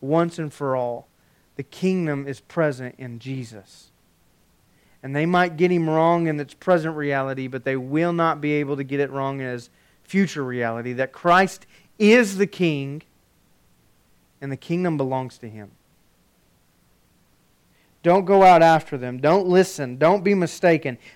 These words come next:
Don't be confused. It will be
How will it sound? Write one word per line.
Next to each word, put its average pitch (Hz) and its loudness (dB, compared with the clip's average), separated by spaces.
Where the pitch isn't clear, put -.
Don't 196 4
be 220 4
confused. 175 -2
It 151 -6
will 151 -2
be 131 -6